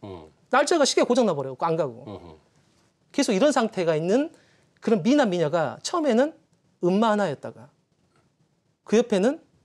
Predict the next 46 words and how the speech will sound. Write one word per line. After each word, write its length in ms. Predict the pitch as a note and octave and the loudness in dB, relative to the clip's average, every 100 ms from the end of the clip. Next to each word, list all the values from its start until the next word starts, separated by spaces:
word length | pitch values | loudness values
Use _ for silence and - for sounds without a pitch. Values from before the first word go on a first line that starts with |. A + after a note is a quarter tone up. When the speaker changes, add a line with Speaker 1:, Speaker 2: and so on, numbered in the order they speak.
| _ _ | _ _
Speaker 2:
막 140 | F3 E3 | -2 0
우성 220 | C4 A#3+ | 2 2
아파트, 440 | E3+ D#3+ - D#3 | 2 -2 -4 -6
성경 260 | D3 C#4+ A3 | -2 0 2
아파트, 540 | E3+ C3+ - - C3+ - | 0 -6 -14 -20 -20 -6
미도 220 | F#3 A#3+ | 0 0
아파트가 320 | - F3 - | 0 -2 -6
나왔다가 420 | B2+ B2 - - - _ _ _ _ _ _ | -8 -10 -14 -20 -20 _ _ _ _ _ _
그 140 | - A#3 | 2 4
옆에 200 | B3 A3+ | 4 0
청담동 380 | D#4 D#4 B3+ | 0 0 0
삼 220 | F#3 E4 F4 | 0 2 2
아파트가 380 | D4+ G3+ - | 2 -2 -4
나왔다가 420 | C3+ B2+ - - - | -10 -10 -16 -20 -10
Speaker 1:
좀 340 | - G3+ E3 | -6 -4 -4
그 80 | C3 | -4
하면 200 | C3+ A#2+ | -6 -6
개포 560 | A2 - A#2 A2 F#2+ | -8 -8 -4 -2 -2
Speaker 2:
그다음에 240 | F2 E4+ C4 | 0 0 2
Speaker 1:
쪽이죠. 100 | C4+ | 0
Speaker 2:
개포 240 | C4+ D4+ | 2 0
주공 260 | - A3+ C4+ | 0 0 0
아파트가 420 | A#3 A3 G#3 A3+ | 0 -2 -2 0
Speaker 1:
개포 100 | G#3+ | 0
Speaker 2:
이제 100 | G3 | -2
다시 260 | A3 F#3+ - | -2 -6 -2
또 120 | B3+ | -4
성인이 380 | A#3 F4 D#4 A#3 | -2 -2 0 0
되려고 320 | F3+ F#3+ F#3+ | 0 0 0
하루 220 | B3 D#4+ A#3+ | -2 -2 -4
또 100 | G#3 | -2
막 160 | D3+ | -2
기다리고 300 | - F3 F3+ | -2 -4 -2
Speaker 1:
또 40 | - | -6
Speaker 2:
있고. 40 | |
Speaker 1:
왼쪽으로 360 | D3 F#3 E3+ E3 | -2 0 0 -2
딱 180 | C3 C#3 | -6 -6
보면 240 | D3 B2 | -4 -6
잠실 380 | - A2+ A#2 A#2+ | -6 -8 -4 -6
오렌지가 220 | F#2+ D4+ | -2 -2
Speaker 2:
잠실, 300 | D#4 - C#3+ | -2 -4 -6
Speaker 1:
있고. 160 | D#3 - | -10 -4
Speaker 2:
목동 500 | A#3 B3+ - F#3+ B2+ | -4 -2 -2 -2 -2
이런 200 | G#3+ D#4+ | -2 0
Speaker 1:
네. 20 | |
Speaker 2:
것들이 460 | D4 - A3 G3+ | -2 -2 -4 -6